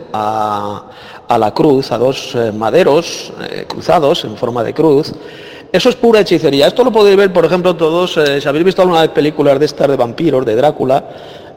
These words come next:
eh, os dais cuenta que Satanás cómo utiliza este tipo de películas para dar un poder mágico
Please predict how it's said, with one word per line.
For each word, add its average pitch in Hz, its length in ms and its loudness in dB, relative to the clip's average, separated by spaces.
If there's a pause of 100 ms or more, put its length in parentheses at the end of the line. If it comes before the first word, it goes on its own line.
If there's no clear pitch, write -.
(120)
eh, 127 240 0
os 131 160 2
dais 175 140 2
cuenta 190 460 2
que 156 1400 2
Satanás 160 580 0
cómo 175 220 0
utiliza 165 400 0
este 156 220 -4
tipo 160 260 -2
de 143 100 0
películas 139 540 0
para 131 300 2
dar - 960 -2
un 185 260 2
poder 170 340 4
mágico 147 1000 -4